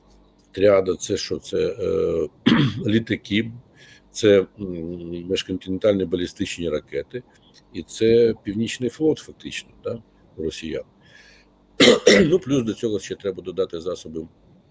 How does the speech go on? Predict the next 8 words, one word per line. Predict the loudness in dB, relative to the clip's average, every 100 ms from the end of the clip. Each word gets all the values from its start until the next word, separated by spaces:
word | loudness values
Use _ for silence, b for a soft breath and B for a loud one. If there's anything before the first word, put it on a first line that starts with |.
| _ _ -18
р-, | -16 -10 -6 -2
раннього | -2 -4 -4
радіолокаційного | -6 -6 -8 -10 -10 -8 -6 -6 -4
виявлення. | -2 -4 -8 -16 _ _ B B -16
Оцей | -6 -4
контейнер | -4 -6 -2 0 0 0 -4
в | -4
Мордовії, | -6 -2 -2 0 -2